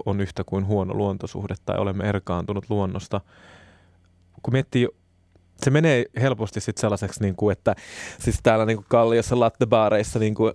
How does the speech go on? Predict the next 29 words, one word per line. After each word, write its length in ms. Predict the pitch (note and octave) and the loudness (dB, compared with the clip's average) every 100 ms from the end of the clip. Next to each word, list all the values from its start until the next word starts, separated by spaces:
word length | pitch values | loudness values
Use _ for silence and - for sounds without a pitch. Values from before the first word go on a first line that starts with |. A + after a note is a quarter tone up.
| - | 2
katellaan 440 | A#2+ A#2 G#2+ G2+ | 2 2 2 0
tätä 140 | G#2+ A#2+ | 0 2
maailmanmenoa 480 | A2+ G#2+ G#2+ G#2 G2+ | 2 0 0 0 2
ja 40 | |
luontoa, 380 | A2 G#2+ G#2 G#2+ | 2 0 0 0
niin 120 | G#2+ | 0
kuin 80 | G2+ | 0
jotain 280 | G2+ G#2+ G#2 | 0 0 0
niin 80 | G#2 | -2
kuin 100 | - | -2
söpöä, 440 | A#2+ G#2+ A2 G#2 | 0 0 2 2
niin 140 | G2+ | 0
kuin 120 | F#2+ G#2 | 0 0
avaraluonnon 500 | G2+ G#2 G#2 A2 G#2+ | 2 -2 -2 -4 -2
sattenparo 560 | G#2 - G#2+ G2+ G2+ | -4 -2 0 2 2
ja 80 | G2+ | 2
leijonat. 400 | A#2 A2 G#2+ - - - - _ _ D3 | 2 2 0 -4 -10 -20 -20 _ _ 2
Niin 100 | E3 | 4
nämä 80 | |
on 60 | G3+ | 4
tämmöisiä 220 | G3 F3+ | 4 2
stereotyyppejä, 1120 | - G3 G3 F3 C3 - A#2+ G2+ _ B2+ D3 D#3 - | 2 4 6 4 4 2 2 2 _ 2 2 0 -2
ja 80 | B2 | 2
ne, 160 | B2+ B2+ | 2 2
ne 60 | C3+ | 2
ei 60 | |
aina 140 | C#3 C3+ | 2 2
ihan 120 | B2 | 2
pidä 140 | B2+ | 0